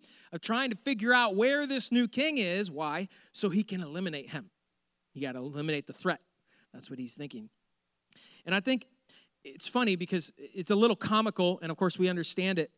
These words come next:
historically, uh, but I think that this is a common response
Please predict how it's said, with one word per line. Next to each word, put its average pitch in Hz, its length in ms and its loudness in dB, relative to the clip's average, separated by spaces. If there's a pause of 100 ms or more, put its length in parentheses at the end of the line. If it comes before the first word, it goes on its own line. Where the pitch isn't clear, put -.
historically, 147 800 -2 (420)
uh, 139 180 -10 (140)
but 170 120 0
I 208 100 4
think 262 220 2
that 233 140 0
this 214 200 4
is 170 220 2
a 160 140 0
common 208 1000 -2 (400)
response 151 1160 -2